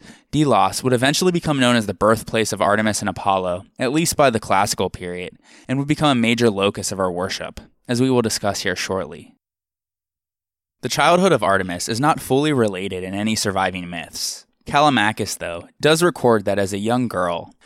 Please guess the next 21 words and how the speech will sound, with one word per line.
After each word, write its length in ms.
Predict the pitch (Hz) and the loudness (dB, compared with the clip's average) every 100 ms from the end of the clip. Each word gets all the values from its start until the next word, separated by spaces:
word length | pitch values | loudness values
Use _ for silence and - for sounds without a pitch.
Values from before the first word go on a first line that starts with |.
| - | -6
while 140 | - 131 | 0 2
sitting 280 | - 160 214 | 2 0 0
on 120 | 208 | 2
the 80 | 135 | 2
knee 240 | 113 107 | 0 0
of 100 | 95 | -4
her 100 | 101 | -4
father 340 | - 107 98 | 0 2 0
Zeus, 560 | 92 87 78 - - - _ - - | -4 -10 -10 -8 -8 -10 _ -20 -10
she 220 | - 147 | -2 0
asked 340 | 151 175 - | 2 0 -4
him 120 | 160 156 | -4 -2
to 80 | |
grant 280 | 113 110 110 | -2 -2 -2
her 120 | 104 | -2
six 380 | 92 - 120 - | -4 -4 -4 -4
wishes, 640 | 95 92 - 85 90 - - - | -4 -4 -4 -8 -12 -14 -16 -4
to 100 | 147 | 0
which 200 | 160 - | 0 2
he 140 | 117 | 2
agreed. 560 | 92 90 87 80 - | 0 -4 -10 -14 -20